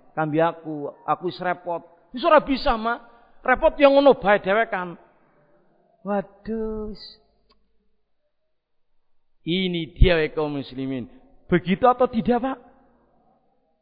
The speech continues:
Hah? Begitu atau tidak? Begitu. Itu keumuman anak seperti itu. Sehingga anak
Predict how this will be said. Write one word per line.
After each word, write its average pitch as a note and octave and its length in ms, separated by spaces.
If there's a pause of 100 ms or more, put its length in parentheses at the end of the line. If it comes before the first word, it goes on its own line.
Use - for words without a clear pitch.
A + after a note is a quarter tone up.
(120)
Hah? A#3+ 220 (580)
Begitu G3+ 400
atau B3+ 160
tidak? B3 400 (480)
Begitu. C3 480 (1040)
Itu B3+ 320
keumuman A3 560
anak C4+ 320
seperti F3+ 480
itu. G2 160 (1040)
Sehingga C#4 320
anak C#4+ 400